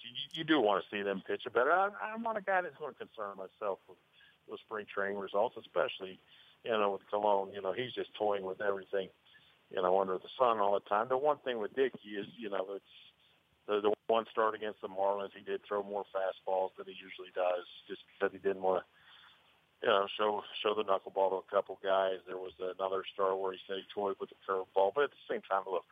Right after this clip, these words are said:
everybody knows what, what Dickey's gonna throw. You, you just hope that that pitch is dancing, you know, once the, the, uh, once the regular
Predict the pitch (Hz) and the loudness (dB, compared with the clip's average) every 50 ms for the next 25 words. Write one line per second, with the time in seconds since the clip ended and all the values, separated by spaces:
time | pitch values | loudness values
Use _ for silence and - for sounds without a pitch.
0 | 110 110 110 110 131 131 110 98 95 90 87 - 87 85 - - 87 85 _ _ | -10 -6 -2 0 0 0 0 0 0 -2 0 -6 -10 -10 -8 -8 -10 -10 _ _
1 | - 95 - - - 95 - - 87 - - 98 92 87 - - - - 90 90 | -14 -14 -12 -6 -6 -8 -6 -8 -14 -6 0 2 2 2 0 -4 -2 2 4 4
2 | 90 95 98 107 110 104 _ 113 113 110 - 117 107 - - 107 104 101 _ _ | 4 4 0 -4 -10 -10 _ -8 -6 0 2 2 2 4 2 2 2 2 _ _
3 | _ _ - 92 90 87 87 _ _ _ _ _ _ _ _ _ _ _ - 104 | _ _ -4 -2 -2 -2 -4 _ _ _ _ _ _ _ _ _ _ _ 0 2
4 | 104 107 _ - 104 101 - - 104 98 92 - 92 92 92 92 _ - 92 90 | 2 2 _ -2 -8 -8 -8 -8 -18 -18 -14 -14 -14 -12 -12 -14 _ -18 -20 -20
5 | 87 _ _ _ _ 90 90 87 87 87 90 90 90 87 - - 90 85 - _ | -20 _ _ _ _ -18 -14 -12 -12 -10 -10 -10 -12 -14 -14 -14 -14 -14 -14 _
6 | _ _ _ _ _ _ _ _ _ _ 95 95 95 92 92 92 90 87 87 87 | _ _ _ _ _ _ _ _ _ _ -10 -10 -8 -6 -4 0 2 2 2 2
7 | 87 87 85 - - - _ _ _ _ _ _ _ _ _ _ _ _ _ _ | 2 0 -2 -4 -6 -14 _ _ _ _ _ _ _ _ _ _ _ _ _ _
8 | _ _ - - 131 123 - - 117 120 113 107 104 101 | _ _ -6 -2 -2 -2 -2 0 2 2 4 2 2 -6